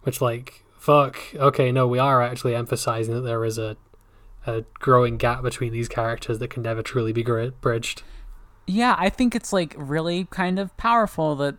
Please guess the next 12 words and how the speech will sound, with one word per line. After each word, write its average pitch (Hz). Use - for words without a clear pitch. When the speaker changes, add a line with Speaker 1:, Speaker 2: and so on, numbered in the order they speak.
Speaker 2:
Sadie 165
never 160
got 160
to 170
make 156
a 175
connection 160
with 156
her 160
mom 160
until, 160
like, 165